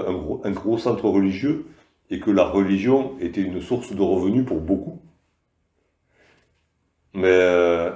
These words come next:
et Paul en parle dans les épîtres qu'il écrit à Timothée. Non, les serviteurs de Dieu ne sont pas là pour bénéficier d'un gain sordide,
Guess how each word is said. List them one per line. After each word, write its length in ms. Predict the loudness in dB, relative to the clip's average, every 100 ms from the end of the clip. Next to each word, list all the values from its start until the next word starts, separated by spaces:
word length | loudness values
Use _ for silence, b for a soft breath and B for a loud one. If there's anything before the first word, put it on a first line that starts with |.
| -8
et 100 | -10
Paul 380 | -4 -2 -2 -2
en 120 | -4
parle 280 | -2 -2 -2
dans 340 | -2 -2 -2
les 260 | -2 -4 -4
épîtres 260 | -6 -8 -4
qu'il 140 | -4
écrit 220 | -2 -2
à 60 | -2
Timothée. 560 | -2 -4 -2 -4 -8 -14 b b b b b _ _ _ _ _ _ -6
Non, 420 | 0 0 0 -8 -16
les 140 | -12 -8
serviteurs 540 | -6 -6 -6 -4 -4
de 100 | -4
Dieu 420 | -6 -6 -6 -10 _ -14
ne 140 | -12
sont 220 | -6 -4
pas 140 | -2 -2
là 260 | -2 -2 -10
pour 400 | -8 -8 -8 -16 _ _ _ _ -10
bénéficier 580 | -4 -4 -4 -8 -6 -2
d'un 180 | -2
gain 220 | -2 -4 -4
sordide, 480 | -8 -8 -8 -8